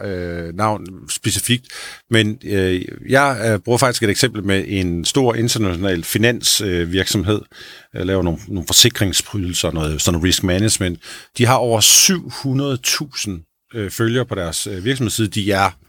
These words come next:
mange tusind ansatte, ikke? Jamen, altså, en god gennemsnitlig, en okay drevet, øh,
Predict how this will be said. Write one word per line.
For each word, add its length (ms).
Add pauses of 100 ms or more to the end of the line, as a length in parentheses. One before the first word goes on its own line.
(220)
mange 360
tusind 560
ansatte, 460
ikke? 100 (880)
Jamen, 360
altså, 440
en 300
god 260
gennemsnitlig, 920
en 120
okay 420
drevet, 540
øh, 200